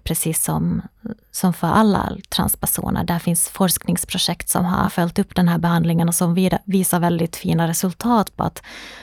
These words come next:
icke-binära transpersoner har upplevt väldigt bra hjälp.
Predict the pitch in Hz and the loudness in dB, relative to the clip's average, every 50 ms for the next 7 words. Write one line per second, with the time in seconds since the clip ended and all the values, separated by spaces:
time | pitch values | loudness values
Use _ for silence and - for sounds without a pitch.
0 | - - - 208 190 - _ - 190 175 175 180 175 170 170 165 165 165 - 165 | -12 -2 0 0 0 0 _ 2 4 4 6 6 6 6 4 4 2 2 0 0
1 | 165 156 - - - 190 185 190 190 - 175 165 - 165 160 160 160 160 160 165 | 0 -2 0 2 2 4 4 2 0 -2 -2 -2 0 0 0 2 2 2 0 0
2 | - - - - - - - - - - 185 185 - - - - 175 160 170 - | -2 -6 -16 -20 -20 -8 -4 -2 0 2 0 0 -2 -4 -2 0 0 0 0 -4
3 | - - - - - - 180 180 170 170 170 170 - - 151 165 175 - 247 233 | -6 -10 -10 -10 -6 -2 0 0 2 0 -2 -2 0 2 2 2 4 4 4 4
4 | - 175 | 2 0